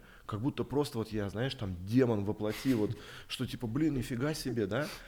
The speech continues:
А, а я вот точно так же посмотрел на нее. Типа, я просто не ожидал такого человека, потому что в моем, ну, окружении нет таких людей, которые, э, там, изви-, ну, там, э,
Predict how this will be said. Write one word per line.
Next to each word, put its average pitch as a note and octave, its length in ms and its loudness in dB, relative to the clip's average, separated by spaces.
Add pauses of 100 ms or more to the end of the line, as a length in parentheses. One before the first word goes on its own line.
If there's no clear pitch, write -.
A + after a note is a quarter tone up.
(340)
А, F#2 240 2
а - 80 4
я C3+ 180 6
вот - 260 0
точно B2 260 0
так D#3+ 160 4
же D3+ 80 0
посмотрел C3+ 440 4
на C#3 100 4
нее. A2+ 360 4
Типа, - 240 -4
я A#2 180 8
просто A#2+ 280 2
не B2 60 6
ожидал B2+ 240 6
такого A#2+ 280 0
человека, E3 320 4
потому A#2 200 0
что F#2+ 80 -4
в G#2+ 40 -2
моем, C#3 320 2
ну, C3+ 120 2
окружении A#2 420 4
нет C3 180 4
таких G#2 300 -4
людей, G2+ 340 2 (300)
которые, A2 380 2 (280)
э, F#2+ 160 2
там, G2 460 -2
изви-, G#2+ 280 0
ну, G#2+ 220 4
там, E2+ 300 -2 (360)
э, C#2+ 280 -4